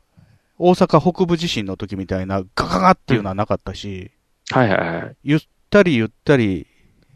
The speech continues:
Speaker 2: うん。
Speaker 1: しかも振れ幅もそんなに強くなかったね。
Speaker 2: うーん。もうあったことすら気づいてない。
Speaker 1: あ、
Speaker 2: 今回のは。
Speaker 1: 寝てたんすか？
Speaker 2: 寝てた。
Speaker 1: あー。
Speaker 2: から全く気づいてなかった。
Speaker 1: 一時過ぎぐらいでしたけどね。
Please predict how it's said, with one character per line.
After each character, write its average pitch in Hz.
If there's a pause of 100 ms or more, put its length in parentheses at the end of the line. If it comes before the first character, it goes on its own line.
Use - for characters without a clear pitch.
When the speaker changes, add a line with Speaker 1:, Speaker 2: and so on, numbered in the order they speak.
Speaker 2:
う 127
ん。 90
Speaker 1:
し -
か 165
も 113
振 -
れ 220
幅 214
も -
そ 156
ん 190
な 185
に 170 (360)
強 139
く -
な 98
か -
っ -
た -
ね。 104 (500)
Speaker 2:
う 143
ー 123
ん。 104 (760)
も 120
う -
あ -
っ -
た 135
こ 160
と 135
す 107
ら -
気 -
づ 101
い 92
て 92
な -
い。 - (320)
Speaker 1:
あ、 147
Speaker 2:
今 107
回 90
の 92
は。 -
Speaker 1:
寝 196
て 214
た 101
ん 80
す -
か？ - (220)
Speaker 2:
寝 120
て 117
た。 - (160)
Speaker 1:
あ 101
ー。 -
Speaker 2:
か 104
ら 98
全 110
く 123
気 120
づ 104
い 92
て -
な 92
か -
っ -
た。 160
Speaker 1:
一 165
時 -
過 208
ぎ 190
ぐ 170
ら 92
い 73
で -
し -
た -
け -
ど 78
ね。 165